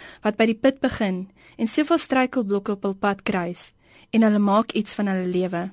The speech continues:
My vraag aan u vanoggend is: is u in 'n tronk vol onvergewensgesindheid en woede? En dan praat ek nie eens van selfbejammering nie. Kom ons leer uit Josef se lewe. Hy was nie vol selfbejammering nie.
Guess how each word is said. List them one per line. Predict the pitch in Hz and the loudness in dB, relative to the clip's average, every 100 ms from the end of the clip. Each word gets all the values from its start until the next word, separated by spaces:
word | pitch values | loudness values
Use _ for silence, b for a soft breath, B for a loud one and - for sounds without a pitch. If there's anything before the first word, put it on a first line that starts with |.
| _ _ _ b b | _ _ _ b b
My | 254 269 | 4 4
vraag | - 262 254 | 2 2 2
aan | 247 | 0
u | 285 | -2
vanoggend | - 196 175 202 190 | -4 -4 -4 -6 -4
is: | 175 175 - b b b | -4 -6 -12 b b b
is | 294 302 | 0 4
u | 330 | 6
in | 302 | 6
'n | 285 | 2
tronk | 247 214 185 - | 0 0 -2 -10
vol | - - 262 | -14 0 0
onvergewensgesindheid | - 262 294 285 254 254 247 - - 196 190 175 175 - | 4 2 2 -2 0 0 -2 -4 -4 -4 -4 -6 -8 -4
en | 202 | -2
woede? | 196 202 185 180 190 b b b b b b | 0 0 0 -6 -12 b b b b b b
En | 233 | 0
dan | 226 | 2
praat | - 294 | 6 6
ek | 302 | 8
nie | 311 262 | 6 6
eens | 247 - | 2 0
van | 240 | -2
selfbejammering | 220 190 190 202 180 185 180 180 | 0 -2 -2 -2 -2 -2 -4 -4
nie. | 180 185 190 _ _ _ - | -4 -6 -10 _ _ _ 0
Kom | 330 | 4
ons | 359 - | 4 4
leer | 220 226 | 2 4
uit | 214 | 2
Josef | 190 190 - 196 | 0 -2 -2 -6
se | 196 | -2
lewe. | 190 180 180 180 190 b b b | -2 -2 -4 -10 -12 b b b
Hy | - 220 | 0 2
was | 220 - | 2 4
nie | 220 262 | 4 4
vol | - 247 | 4 0
selfbejammering | 240 214 202 - 180 170 170 170 170 | 0 0 -2 -2 -4 -4 -6 -6 -6
nie. | 175 180 | -8 -10